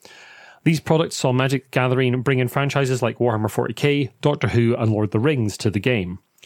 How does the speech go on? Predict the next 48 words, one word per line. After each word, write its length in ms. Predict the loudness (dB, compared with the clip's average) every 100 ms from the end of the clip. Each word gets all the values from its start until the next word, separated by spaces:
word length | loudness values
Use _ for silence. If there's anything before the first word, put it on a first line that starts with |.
| -20 -6
These 160 | 0 0
were 80 | 0
hugely 500 | -2 0 0 2 0
popular, 520 | 0 0 0 -2 -4
especially 400 | -6 -2 -2 0
the 80 | 0
Lord 140 | 2 0
of 60 |
the 80 | 2
Rings 260 | 0 0 -2
tie-in. 400 | -2 -2 -4 -10 _ _ _ _ _ _ _ -20 -20 -6 0
Although 240 | 2 2
he 80 | 2
had 100 | 2
lost 220 | 0 0
a 40 |
lot 200 | 0 0
of 100 | -2
goodwill 400 | -2 0 0 0
from 160 | 0 -2
the 80 | -4
community 420 | -2 0 0 0
in 60 | 0
recent 300 | 0 -2 0
years, 320 | 0 0 -4 -16 -6
Mike 280 | 0 0 0
Mearls 440 | 2 2 2 0
was 100 | 0
also 260 | 0 0 0
laid 200 | -2 -2
off. 360 | -4 -8 -12 -20 _ _ -2
Mearls 300 | 2 2 -2
was 80 |
part 240 | -4 -2 0
of 40 |
the 60 | -2
team 280 | 0 0 2
that 100 | 2
made 200 | 0 -2
the 60 |
current 380 | -4 -2 0 -2
edition, 360 | 0 0 0 -2
fifth 280 | -2 -2
edition, 360 | 0 0 -2 -4 -2
of 240 | 0 0 0
Dungeons 360 | -2 -2 -4
and 80 | -2
Dragons. 520 | 0 0 -2 -8 -12